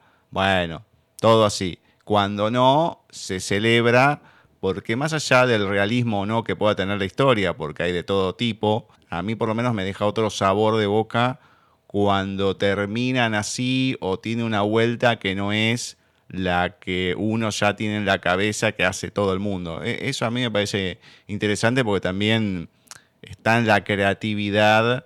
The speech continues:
de la persona, del autor, el que está escribiendo, para darle un final diferente al que uno va pensando.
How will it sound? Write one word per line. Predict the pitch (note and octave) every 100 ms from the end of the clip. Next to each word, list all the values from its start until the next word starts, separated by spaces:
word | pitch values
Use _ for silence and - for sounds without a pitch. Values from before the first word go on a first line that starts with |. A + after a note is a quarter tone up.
| _ _ _
de | F#2 F2+
la | F2
persona, | F2+ F#2 - A#2+ G2
del | E2+ E2+
autor, | E2+ F2+ A#2+ G2
el | E2+
que | -
está | G2 G2+
escribiendo, | - G2 G#2 A2+ A2 A2+ A#2+ G#2
para | F#2+ F2+
darle | F#2+ G#2 A2 G#2 F2+
un | G2+ G2+
final | G2+ G#2 G#2 G#2 G#2+ A2+ B2 _ _
diferente | G#2 G2 - G2+ G#2 G#2 G#2+ A#2+ A#2+ F#2+
al | F2 E2
que | E2 F2
uno | F#2+ A2 G2+
va | F#2+
pensando. | F2+ E2 A#2 G2 D#2